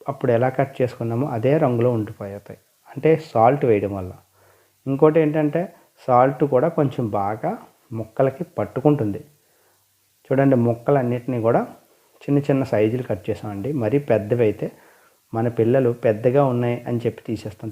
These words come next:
చిన్నగా ఉన్నాయి అనుకోండి, అవి టక్మని మింగేస్తారు. అన్నంలోకి ఉన్నా సరే మింగేస్తారు, కానీ నమిలి మింగేస్తారు. అందుకోసం నేను మీడియం సైజు కంటే చిన్నగా కట్ చేశాను. ఇంకా చూడండి, మరి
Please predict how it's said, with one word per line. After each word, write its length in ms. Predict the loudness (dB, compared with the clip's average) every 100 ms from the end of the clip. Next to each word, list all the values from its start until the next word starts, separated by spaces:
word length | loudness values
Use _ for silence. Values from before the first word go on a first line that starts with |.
| -6
చిన్నగా 320 | 0 2 2 2
ఉన్నాయి 200 | 2 0
అనుకోండి, 380 | -2 -4 -2 -2 -4 _ _ _ -6 0
అవి 180 | 2 2 0 _
టక్మని 360 | -6 -2 0 2 2
మింగేస్తారు. 480 | 0 -2 -4 -14 -14 -12
అన్నంలోకి 400 | -8 -6 -6 -8 -6
ఉన్నా 200 | -4 -2 0
సరే 160 | 0 2 0
మింగేస్తారు, 560 | 0 -2 -4 -16 -18 -20 _ _ _
కానీ 180 | -10 -4
నమిలి 220 | 0 0 0
మింగేస్తారు. 440 | -2 -4 -8 -16 _ _ _ _ _ _ -2
అందుకోసం 440 | 0 2 2 2 0
నేను 160 | 0 -2 -2
మీడియం 320 | 0 4 2 2
సైజు 240 | 0 -2 -2
కంటే 200 | -4 0 0 0
చిన్నగా 320 | 0 2 2 2
కట్ 140 | -2 -2
చేశాను. 300 | -6 -4 -8 -10 _ _ _ _ _ -6
ఇంకా 160 | -2 -2 2
చూడండి, 420 | 2 4 2 0 -2 -12 _ _ _ _ _ -12 -6
మరి 180 | -2 -2